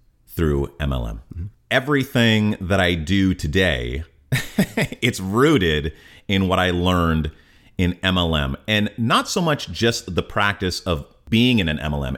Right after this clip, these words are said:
Speaker 1: Anyone can join an M L M.
Speaker 2: Mm-hmm.
Speaker 1: I believe some are almost free, right? You just
Speaker 2: Yeah.
Speaker 1: get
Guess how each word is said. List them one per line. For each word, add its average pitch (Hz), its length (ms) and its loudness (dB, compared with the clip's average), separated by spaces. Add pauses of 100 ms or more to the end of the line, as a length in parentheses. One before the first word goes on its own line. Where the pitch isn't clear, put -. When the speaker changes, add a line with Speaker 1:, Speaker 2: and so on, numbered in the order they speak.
(100)
Speaker 1:
Anyone 143 320 2
can 104 140 2
join 90 240 4
an 82 80 0
M 82 140 2
L 80 120 4
M. 80 200 2
Speaker 2:
Mm-hmm. - 180 -14 (260)
Speaker 1:
I 98 60 0
believe 113 340 2
some 110 240 0
are 92 140 2
almost 92 400 2
free, 76 420 0 (220)
right? 78 280 0
You 87 80 -4
just 78 160 -6
Speaker 2:
Yeah. 82 120 0
Speaker 1:
get - 80 -18